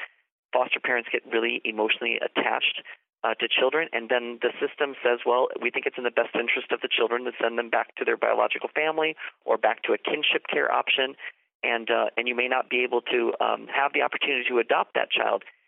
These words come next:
It doesn't mean that you didn't play a vital role in that child's life or that you didn't influence that child or that you didn't have an impact,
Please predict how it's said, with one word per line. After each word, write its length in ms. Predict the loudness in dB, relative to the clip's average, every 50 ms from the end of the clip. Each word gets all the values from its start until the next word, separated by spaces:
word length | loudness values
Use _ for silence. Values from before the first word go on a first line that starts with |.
| _ _
It 120 | -4 0 0
doesn't 200 | 0 0 0 0
mean 140 | 0 0
that 100 | 0 0
you 100 | 0 0
didn't 220 | 0 0 -2 -2 0
play 180 | 2 2 2
a 40 | 4
vital 300 | 4 2 2 2 2 0
role 300 | 2 4 4 6 6 4
in 80 | 4 2
that 140 | 0 0 0
child's 300 | 0 2 2 0 0 0
life 240 | 0 2 2 0 0
or 80 | 0
that 140 | 0 -2 -2
you 100 | -4 -4
didn't 220 | -4 -4 -2 -2 -4
influence 440 | -6 -6 -2 0 0 0 0 0 -2
that 160 | -2 -2 0
child 380 | 0 0 2 2 2 2 2 0
or 80 | 0 2
that 180 | 0 0 0
you 60 | -2
didn't 180 | -2 -2 -2 -2
have 160 | -2 -2 0
an 100 | 0 0
impact, 460 | -2 -2 -2 -2 0 0 0 -2 -6